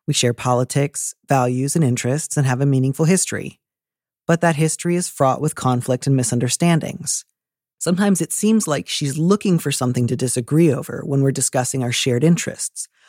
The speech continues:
or to find a way to tell me what I ought to think instead of listening to what I do think. I feel like I can't express myself fully because I risk offending her or getting into an argument, so I say comparatively little.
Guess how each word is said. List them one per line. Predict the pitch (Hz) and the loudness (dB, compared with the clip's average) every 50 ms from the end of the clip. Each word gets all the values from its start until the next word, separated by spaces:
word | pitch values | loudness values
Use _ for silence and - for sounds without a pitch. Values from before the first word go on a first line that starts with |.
| _ - _ | _ -12 _
or | - 180 185 180 | 2 2 2 2
to | 170 180 | 2 -2
find | 170 - 170 170 175 180 | -4 -2 -2 0 0 2
a | 180 180 | 2 2
way | 170 175 170 | 2 2 2
to | 160 160 | 0 0
tell | 160 - - 170 170 | -2 -2 -2 -2 0
me | 175 175 165 | 0 0 2
what | 156 160 151 | 2 2 2
I | 151 151 | 2 2
ought | 139 151 175 190 - - | 2 2 2 2 0 -2
to | 165 | -4
think | - - 143 131 131 131 127 - | -2 0 0 2 2 2 0 0
instead | - 139 131 131 - - 147 139 135 | 0 0 2 2 2 2 2 2 2
of | 135 139 | 0 0
listening | 135 127 120 - 131 123 131 135 | -2 -2 -2 0 0 0 0 0
to | - 139 | 0 0
what | 131 127 | 0 2
I | 127 123 127 | 2 2 2
do | - 160 165 151 | 4 4 4 4
think. | - - - - - - - - _ _ _ _ _ _ _ _ _ _ | 2 0 -6 -6 -8 -14 -18 -20 _ _ _ _ _ _ _ _ _ _
I | - 123 123 | -6 -6 -2
feel | - - 127 | 0 0 0
like | 120 120 117 - | 0 0 0 0
I | 120 120 | -2 -2
can't | - - 127 117 110 | 0 0 0 0 0
express | - - - - - 120 117 - | -2 -6 -4 -2 0 -2 0 -2
myself | 127 123 117 - - 127 120 - | -2 -4 -4 -2 -4 -4 -6 -6
fully | - - 170 180 180 180 175 170 | -2 0 0 2 4 4 2 2
because | 170 165 - 160 143 | 0 0 0 0 2
I | 143 | 2
risk | 139 139 139 135 - - | 0 0 -2 -4 -6 -8
offending | 131 - - 165 175 165 160 151 | -4 0 2 4 4 4 4 4
her | 139 139 135 127 139 151 - _ _ _ _ _ | 2 2 0 0 -4 -6 -8 _ _ _ _ _
or | - 170 170 | 2 2 4
getting | 160 160 143 139 131 | 4 4 2 2 2
into | 131 123 - 127 | 0 0 -2 -2
an | 123 | -2
argument, | 131 135 147 147 160 156 151 139 139 | 0 -2 -2 0 0 0 0 0 0
so | - - 143 | -2 -2 0
I | 139 147 | 0 0
say | - - 139 143 | 0 0 0 0
comparatively | 143 - 147 - 139 135 127 131 135 - 143 139 | 2 0 0 0 0 0 2 2 0 2 2 2
little. | 127 131 151 139 120 127 - 180 | 4 4 4 2 2 0 -4 -8